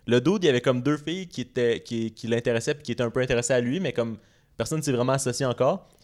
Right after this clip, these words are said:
Là, cette semaine, il est allé voir dans un par-, dans un party, il a pris la première moitié du party pour aller voir une fille pour lui dire, « Finalement, j'ai choisi l'autre. » Comme, dude, t'as parlé trois fois aux deux filles, là, genre, prends pas t-, puis t'as pas besoin de prendre ta décision.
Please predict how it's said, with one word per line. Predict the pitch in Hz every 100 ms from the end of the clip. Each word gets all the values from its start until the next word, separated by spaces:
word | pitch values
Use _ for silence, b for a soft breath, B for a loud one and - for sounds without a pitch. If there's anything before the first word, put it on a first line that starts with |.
| b
Là, | 135 185
cette | - 220
semaine, | 196 160 180
il | 170
est | 151
allé | 135
voir | 127 156 165 - -
dans | 120 123
un |
par-, | 135 139
dans | 123 120
un | 131
party, | 127 123
il | 170
a |
pris | - 156
la | 139
première | 147 165
moitié | 151 160
du | 139
party | 147 139 170
pour | 139
aller | 127
voir | 139
une | 127
fille | 156
pour | 147
lui | 117
dire, « | 120 139 B B B
Finalement, | 131 123 156
j'ai | 147
choisi | 127 110
l'autre. » | 101 104 - - _ _ _ _ _ _
Comme, | - 117 -
dude, | 127 135
t'as | 123
parlé | 117 120 135
trois | 139 - 143
fois | 143 147
aux | 123
deux | 110
filles, | 104 117 107
là, | 104 104
genre, | 104 104
prends | 113
pas | 110
t-, | 147 - b b
puis | -
t'as | 147 143
pas | 170
besoin | 143 135 135 143
de |
prendre | 135 123
ta | 120
décision. | 120 117 113 123